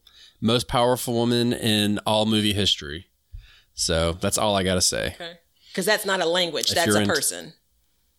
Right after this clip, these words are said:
Speaker 1: That's a person,
Speaker 2: Okay,
Speaker 1: yes.
Speaker 2: yeah. And that's
Speaker 1: Women
Speaker 2: not,
Speaker 1: which
Speaker 2: that's
Speaker 1: my
Speaker 2: not
Speaker 1: cat
Speaker 2: that
Speaker 1: is
Speaker 2: game
Speaker 1: named
Speaker 2: that you
Speaker 1: after.
Speaker 2: play in the newspapers either? That's not that?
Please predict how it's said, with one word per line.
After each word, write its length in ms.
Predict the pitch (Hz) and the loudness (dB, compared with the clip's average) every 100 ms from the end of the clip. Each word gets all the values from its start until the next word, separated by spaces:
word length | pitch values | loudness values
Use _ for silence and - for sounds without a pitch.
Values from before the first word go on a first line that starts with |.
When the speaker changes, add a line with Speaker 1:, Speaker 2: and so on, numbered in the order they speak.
| _ - | _ -8
Speaker 1:
That's 280 | 101 110 - | -2 0 0
a 40 | |
person, 400 | - 104 - - | -2 -2 -2 -2
Speaker 2:
Okay, 60 | 69 | -4
Speaker 1:
yes. 360 | 55 - - | -4 -4 -6
Speaker 2:
yeah. 40 | - _ _ _ - | -8 _ _ _ -6
And 80 | 208 | -2
that's 120 | 247 | 2
Speaker 1:
Women 160 | 262 247 | 4 4
Speaker 2:
not, 60 | |
Speaker 1:
which 120 | 240 240 | 4 2
Speaker 2:
that's 80 | |
Speaker 1:
my 60 | 277 | 2
Speaker 2:
not 80 | 311 | 2
Speaker 1:
cat 80 | - | 4
Speaker 2:
that 120 | 214 | 2
Speaker 1:
is 80 | 92 | 2
Speaker 2:
game 240 | 214 240 240 | 4 4 4
Speaker 1:
named 120 | 180 | 2
Speaker 2:
that 160 | - | 2
you 60 | - | 0
Speaker 1:
after. 40 | 87 | 0
Speaker 2:
play 320 | 190 180 175 | 2 2 2
in 80 | 170 | 2
the 60 | 165 | 0
newspapers 640 | 170 185 - 202 208 196 | 0 0 0 -2 -2 -2
either? 240 | 220 226 214 | -2 -2 -2
That's 180 | 175 190 | -2 -2
not 160 | 180 | -2
that? 260 | 208 214 | -2 -4